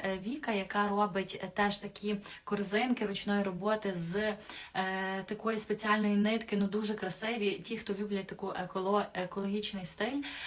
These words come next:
то <clears throat> теж будете мати можливість виграти. От, тому, е, будьте активні і, е,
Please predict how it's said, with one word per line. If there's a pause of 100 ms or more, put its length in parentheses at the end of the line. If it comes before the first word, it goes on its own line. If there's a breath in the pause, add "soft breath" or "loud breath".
(120 loud breath)
то (300)
<clears throat>
теж
будете (160)
мати
можливість
виграти. (640 loud breath)
От,
тому,
е, (600)
будьте
активні
і, (1000)
е,